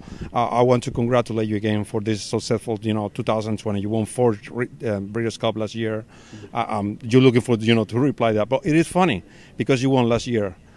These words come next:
When Nick's going the dirt mile and essential quality and the juvenile, and now you have two, both horses actually that are right behind us in the same race.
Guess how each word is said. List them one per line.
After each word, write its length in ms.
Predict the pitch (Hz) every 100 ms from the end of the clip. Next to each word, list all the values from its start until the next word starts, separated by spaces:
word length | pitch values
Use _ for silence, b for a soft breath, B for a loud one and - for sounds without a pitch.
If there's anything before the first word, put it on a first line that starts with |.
| b b -
When 140 | 107
Nick's 180 | 123 131
going 220 | 139 127
the 80 | 127
dirt 160 | 120 120
mile 360 | 120 127 147 143 - - - - -
and 180 | 110 104
essential 480 | - 135 127 113
quality 600 | 101 120 110 104 101 98 95 B B B B -
and 180 | 127 110
the 80 | 101
juvenile, 560 | 113 160 120 101 98
and 140 | - 117
now 140 | 127
you 80 | 120
have 200 | 104 95
two, 180 | - 165
both 280 | 135 190 190
horses 360 | 110 101 104 120
actually 360 | 143 - 117
that 100 | 113
are 40 | 104
right 240 | 113 147
behind 320 | 123 101 95
us 300 | 95 101 - b b b b b
in 120 | 131
the 60 | 123
same 260 | - 180 131
race. 360 | 87 - -